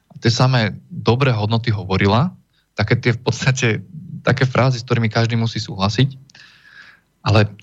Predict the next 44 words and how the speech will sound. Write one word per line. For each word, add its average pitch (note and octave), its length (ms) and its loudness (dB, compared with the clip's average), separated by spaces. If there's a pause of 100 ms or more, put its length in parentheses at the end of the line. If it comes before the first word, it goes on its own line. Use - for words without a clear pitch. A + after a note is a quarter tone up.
keď A2+ 120 2
išlo D3+ 280 0
o - 40 -6
tie, B2 280 0 (280)
také A2 200 -2
tie A2 240 0 (1200)
obsahové G#2+ 560 0
témy, G#2+ 560 -2
a - 80 -14
keď - 160 -10
sme G#2+ 120 2
sa - 100 -4 (100)
aj G#2 80 2
my G#2 120 0
z G#2 120 0
Hrotu G#2+ 240 0
pýtali, A#2 480 2
že G#2 240 0 (400)
tak G#2 160 -6
dobre, A2 240 2
že G2+ 160 -6 (480)
ak-, - 320 -2
aký A#2 240 0
má A2 320 2
vlastne - 320 -8
postoj A2 260 -2
k - 140 -2
tej A2 80 4
migrácii, B2+ 480 0
že, G2+ 80 -10 (320)
teda, - 100 -6
že G2 120 0 (420)
chceme G2+ 260 2
tú A#2 140 -4
š-, - 240 -6
švédsku - 480 0
cestu, - 420 0 (160)
že - 60 -10 (100)
chceme G#2+ 220 2
tu - 100 -8
tých, - 320 -2
e, - 260 -8
množstvo G#2 300 2
migrantov, C3 720 0